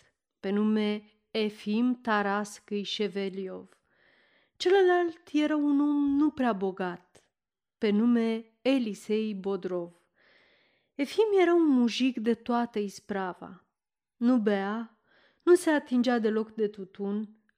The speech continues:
adică nici nu-l fuma, nici nu-l priza, nu jura niciodată. Era un om aspru, dar drept. Efim fusese de două ori staroste al satului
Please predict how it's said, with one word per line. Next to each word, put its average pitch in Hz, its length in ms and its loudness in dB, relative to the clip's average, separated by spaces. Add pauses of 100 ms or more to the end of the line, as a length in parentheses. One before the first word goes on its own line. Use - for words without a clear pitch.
(100)
adică 214 360 -2
nici 208 320 0
nu-l 226 220 -2
fuma, 214 800 -6
nici 202 460 -6
nu-l 226 240 -2
priza, 226 640 -6 (440)
nu 349 200 10
jura 277 300 2
niciodată. 208 960 -4 (500)
Era 311 220 0 (140)
un 339 80 4
om 302 180 4
aspru, 233 560 -2
dar 202 320 -2
drept. - 600 -12 (1400)
Efim 311 840 2
fusese 277 640 -2
de 247 200 -2
două 254 600 -2
ori 208 120 -4
staroste 202 800 -6
al 196 160 -4
satului 202 800 -6